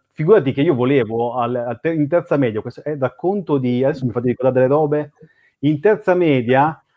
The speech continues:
avevo fatto già la domanda, volevo fare il liceo artistico. Liceo artistico, compilo il documento e lo portiamo a,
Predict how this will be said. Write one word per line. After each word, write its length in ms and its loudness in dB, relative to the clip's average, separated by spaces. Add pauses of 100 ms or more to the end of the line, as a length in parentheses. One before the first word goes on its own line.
(120)
avevo 480 4
fatto 440 0
già 140 0
la 80 2
domanda, 540 2
volevo 280 0
fare 180 -2
il 60 -2
liceo 300 -2
artistico. 760 -6 (1300)
Liceo 300 0
artistico, 840 0
compilo 460 -2
il 40 2
documento 920 -2 (280)
e 300 4
lo 280 2
portiamo 720 0
a, 440 -4